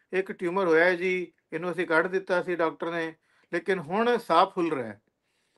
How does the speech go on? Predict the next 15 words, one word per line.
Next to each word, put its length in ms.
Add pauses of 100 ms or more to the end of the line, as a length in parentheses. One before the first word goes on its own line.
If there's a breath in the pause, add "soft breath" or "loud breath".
(180)
एक्सरे 320
किया 460 (100)
तो 80
छाती 380
में 160
पानी, 460 (220)
लंग्स 280
में, 160 (680)
और 220
उनके 440
मेटास्टेसिस, 760 (500)
कैंसर 300
फैला 280
हुआ 140
है। 100